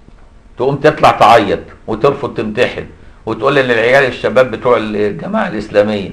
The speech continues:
يقوموا يقفوا يتظاهروا على باب اللجنة. حركات كلها جهل في جهل،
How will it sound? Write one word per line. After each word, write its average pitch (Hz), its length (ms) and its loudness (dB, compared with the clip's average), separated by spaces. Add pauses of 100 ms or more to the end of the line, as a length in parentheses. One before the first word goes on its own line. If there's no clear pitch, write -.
(280)
يقوموا 123 260 -2
يقفوا 135 280 2
يتظاهروا 123 540 4
على 107 140 2
باب 117 180 -2
اللجنة. 101 380 -2 (1000)
حركات 147 380 4
كلها 151 320 2
جهل 143 280 4 (100)
في 110 60 -12
جهل، 113 220 2